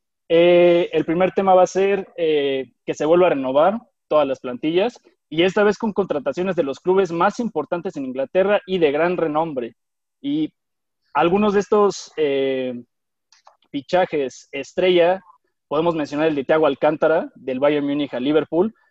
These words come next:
un mediocampista de contención extraordinario, nacido de la cantera del Barcelona,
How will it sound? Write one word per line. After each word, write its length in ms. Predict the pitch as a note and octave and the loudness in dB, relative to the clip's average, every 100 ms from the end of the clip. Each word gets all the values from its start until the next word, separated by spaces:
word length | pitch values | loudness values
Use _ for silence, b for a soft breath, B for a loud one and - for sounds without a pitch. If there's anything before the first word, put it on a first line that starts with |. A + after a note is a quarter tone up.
| _ | _
un 220 | - E3+ | -8 -4
mediocampista 680 | E3 C#3+ C3 C#3 B2+ D#3+ D#3+ | -2 -2 -2 -4 -4 -6 -4
de 120 | C#3+ | -4
contención 640 | A#2+ B2+ A#2+ C3+ C3+ E3 - | -6 -10 -10 -10 -6 -6 -6
extraordinario, 1000 | D#3 - - D3 C#3 B2+ C3 C#3 D3 G3 _ _ _ _ _ _ _ _ _ _ _ - | -8 -10 -8 -2 -2 -2 -4 -2 -2 -2 _ _ _ _ _ _ _ _ _ _ _ -6
nacido 420 | E3 D#3+ G3 G3+ | -2 0 2 4
de 60 | F3 | 6
la 100 | D3 | 4
cantera 360 | C#3+ C3+ D#3+ D#3 | 2 0 2 4
del 140 | C#3 | 2
Barcelona, 640 | B2+ - C3+ D3 D#3+ B3 | 0 -2 -4 0 0 -2